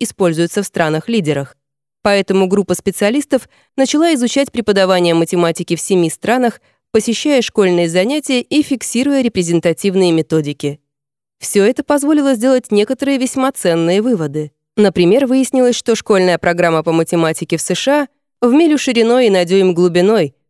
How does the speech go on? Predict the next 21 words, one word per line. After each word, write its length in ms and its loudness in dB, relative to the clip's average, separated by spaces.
по 80 0
сравнению 520 2
с 80 -8
программами 560 0
более 320 2
успешных 600 -4
стран. 400 -4
Японцы 560 0
всегда 360 -2
хорошо 380 -2
проявляли 440 0
себя 300 -2
в 40 -8
математике, 720 0
неизменно 640 2
занимая 480 2
одно 420 0
из 200 -6
первых 420 -2
пяти 320 -4
мест 340 -2